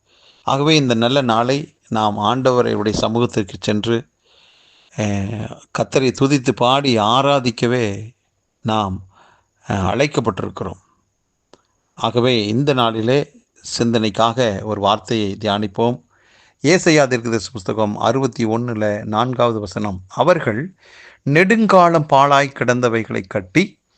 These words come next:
பூர்வத்தில் நிர்மூலமானவைகளை எடுப்பித்து, தலைமுறை தலைமுறையாய் இடிந்து கிடந்த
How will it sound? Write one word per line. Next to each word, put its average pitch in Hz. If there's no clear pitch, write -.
பூர்வத்தில் 185
நிர்மூலமானவைகளை 131
எடுப்பித்து, 104
தலைமுறை 180
தலைமுறையாய் 135
இடிந்து 165
கிடந்த 131